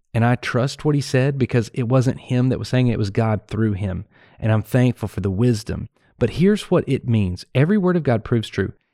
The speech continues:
He is a shield to those who take refuge in him. Notice it doesn't say it. Notice it doesn't say they or those words.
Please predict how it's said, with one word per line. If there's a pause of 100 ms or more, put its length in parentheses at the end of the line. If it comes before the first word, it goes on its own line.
(200)
He (120)
is
a
shield (260)
to
those
who
take
refuge
in
him. (280)
Notice
it
doesn't
say (140)
it. (360)
Notice
it
doesn't
say (380)
they
or
those
words.